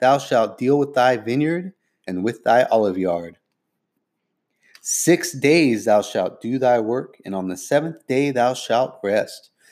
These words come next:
that thine ox and thine ass may rest, and the son of thy handmaid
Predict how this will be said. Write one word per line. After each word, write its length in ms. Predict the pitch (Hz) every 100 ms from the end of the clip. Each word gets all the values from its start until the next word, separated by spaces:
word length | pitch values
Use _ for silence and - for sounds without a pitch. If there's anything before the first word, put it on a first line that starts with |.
| _
that 180 | 110 107
thine 260 | 107 101 98
ox 380 | 127 147 151 -
and 160 | 98
thine 200 | 92 90 -
ass 320 | 123 143 139
may 200 | 135 127
rest, 500 | 120 123 143 - - _ _ -
and 140 | 101
the 80 | 101
son 420 | 92 - 147 170
of 140 | 180 127
thy 200 | 120 107
handmaid 800 | - 170 185 113 90 90 - -